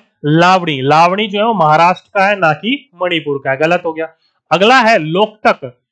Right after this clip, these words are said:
जो जाना जाता है वो क्या है? फुमदी नामक गोलाकार तैरते हुए दलदलों के कारण जाना जाता है। बिल्कुल दोस्तों, क्या है? ये एक अभयारण्य के रूप में भी जाना जाता है, तो ये भी बिल्कुल ठीक है। अगला है मणिपुर बांस के उत्पादकों का सबसे बड़ा उत्पादक है।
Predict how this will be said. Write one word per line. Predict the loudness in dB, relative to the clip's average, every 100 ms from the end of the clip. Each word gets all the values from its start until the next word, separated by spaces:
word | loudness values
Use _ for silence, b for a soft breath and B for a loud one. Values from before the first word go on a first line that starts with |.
| _
जो | -10
जाना | -4 -2 0 0
जाता | 2 0 2 0
है | 2 2 0 _ -10
वो | -8
क्या | 0 2
है? | 2 0
फुमदी | -4 -6 -6 -2
नामक | -2 0 -4 -6
गोलाकार | -2 0 0 0 -2 -2
तैरते | -2 -2 -2 -6
हुए | -6 -8 -6
दलदलों | -6 -4 -4 -6 -8
के | -6
कारण | -6 -6 -8
जाना | -14 -14
जाता | -16 -16 -10 -8
है। | -8 b b _
बिल्कुल | -4 -4 -4 -4
दोस्तों, | -4 -6 -6 -8
क्या | -4 -4
है? | -2 -4
ये | -2 -2 -2
एक | -6
अभयारण्य | -14 _ -6 -2 0 -2
के | -4
रूप | -6 -8
में | -10
भी | -10
जाना | -10 -10 -10
जाता | -14 -16 -20
है, | -20 _ _ -12
तो | -4
ये | -4
भी | -2
बिल्कुल | -6 -4 -6
ठीक | -2 -4 -4
है। | -8 b b -4
अगला | 0 2 2
है | 2 0 -2
मणिपुर | -4 -2 -2 -2 -2
बांस | 0 0 0 -2
के | -8
उत्पादकों | -8 -10 -2 -2 -2 -10 -6
का | -6
सबसे | -4 -10 -8 -2
बड़ा | 0 0
उत्पादक | -2 -4 -6 -6 -16
है। | -18